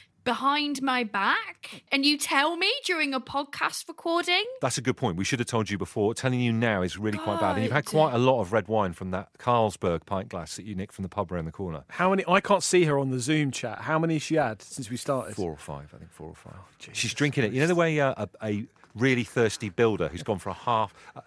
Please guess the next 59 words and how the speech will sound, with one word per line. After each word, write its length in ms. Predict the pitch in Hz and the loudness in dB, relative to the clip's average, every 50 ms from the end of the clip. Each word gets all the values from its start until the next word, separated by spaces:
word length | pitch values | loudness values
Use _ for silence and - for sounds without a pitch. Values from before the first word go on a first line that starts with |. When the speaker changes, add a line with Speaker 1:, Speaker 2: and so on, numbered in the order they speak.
| _ - | _ -16
Speaker 2:
at 140 | 123 113 113 | -12 -4 2
lunchtime 500 | 113 127 135 139 - - - 120 117 104 | 4 4 4 4 0 -6 -2 -2 -2 -2
pint 300 | - - 131 120 110 - | 0 0 0 0 0 0
might 160 | 92 90 82 | -4 -6 -6
drink. 200 | 87 - 98 85 80 | -4 -6 -6 -4 -4
That's 120 | 95 92 - | -6 -4 -4
how 60 | 110 | -6
she's 180 | 98 - 101 - | -6 -6 -8 -6
been 160 | - 95 95 | -4 -2 -2
necking 260 | 98 92 - - 82 | -2 -4 -4 -6 -10
it. 100 | 76 - _ | -10 -10 _
Speaker 3:
Oh, 120 | - - | 4 6
he 40 | 131 | 8
Speaker 2:
Bearing 80 | 123 117 | 8 8
Speaker 3:
does 120 | 185 175 151 | 8 6 6
Speaker 2:
her 40 | 170 | 4
Speaker 3:
that 40 | |
Speaker 2:
teeth. 100 | 139 110 | 4 6
Speaker 3:
thing 100 | 180 180 | 6 6
where 80 | 175 170 | 6 4
he's 80 | 165 - | 4 4
been 220 | 170 160 165 165 | 4 4 6 6
necking 320 | 175 170 - - 170 156 | 4 4 2 0 0 0
it 60 | 156 - | 2 0
Speaker 2:
Yeah. 80 | - | 0
Speaker 3:
and 40 | 156 | 0
you 20 | |
can 100 | - 160 | -2 -2
see 120 | - - 156 | 0 0 0
the 80 | 143 | 0
t-, 120 | 143 - 175 - | 0 -4 -4 -2
oh, 320 | 151 147 143 139 131 123 120 | 0 0 2 2 0 0 -2
Speaker 2:
Like 340 | 107 98 95 95 92 87 - | -2 -2 -2 -2 -2 -4 -4
that. 40 | |
Speaker 3:
yeah. 140 | 151 139 131 - 117 - - | -8 -10 -10 -12 -16 -6 0
Speaker 2:
But, 180 | - 165 - - | 2 2 4 4
um, 260 | 151 139 131 135 135 | 4 4 4 4 0
we, 180 | 131 147 175 170 | 0 0 0 2
we, 220 | 135 143 143 117 _ _ - - _ _ _ - | 0 0 0 -2 _ _ -20 -20 _ _ _ -12
so 140 | - - 113 - | -10 -10 -10 -8
please, 280 | - - 160 175 151 - | -2 0 0 0 0 -2
please 280 | - - 147 135 110 - | -4 -4 -4 -4 -4 -6
be 160 | - 127 104 | -8 -8 -6
fine 260 | - - 127 110 92 | -2 0 0 0 0
with 80 | 82 - | -2 -6
this. 380 | - 104 - - - - - - | -6 -8 -8 -10 -16 -14 -8 -4
Speaker 1:
Do 80 | - | -2
you 80 | 339 381 | 0 0
know 80 | 403 | 2
what? 140 | 415 381 330 - | 2 0 0 0
I'm 180 | 311 359 392 330 | -2 -4 -4 -6
gonna 180 | 370 349 349 | -6 -6 -4
be 160 | 294 330 311 | -4 -2 -2
all 100 | 294 294 | -2 0
right 220 | 277 269 269 254 - | 0 0 0 0 -2
with 80 | 254 | -4
it 160 | 254 247 220 - | -6 -6 -4 -4
just 240 | - 262 - - | -4 -2 -2 -2
so 300 | - 262 240 240 240 226 | -2 -2 -2 -2 -2 -4